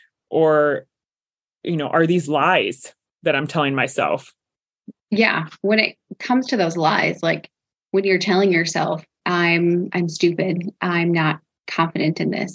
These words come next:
Speaker 2: I'm not
Speaker 1: Mm-hmm.
Speaker 2: capable." Your brain starts to believe that. But if you stop and really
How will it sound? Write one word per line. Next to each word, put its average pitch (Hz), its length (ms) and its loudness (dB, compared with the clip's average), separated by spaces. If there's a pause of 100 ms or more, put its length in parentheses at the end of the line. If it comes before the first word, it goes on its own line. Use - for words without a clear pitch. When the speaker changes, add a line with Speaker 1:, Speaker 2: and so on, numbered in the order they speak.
Speaker 2:
I'm 165 440 0
not 170 220 2
Speaker 1:
Mm-hmm. 202 200 -6
Speaker 2:
capable." 190 420 -6 (300)
Your 185 460 2
brain 185 540 2
starts - 640 -2
to 180 120 -4
believe 165 520 -2
that. - 420 -4 (240)
But 190 200 0
if 185 180 0
you 233 220 0
stop 233 840 -2
and 185 320 0
really 240 680 0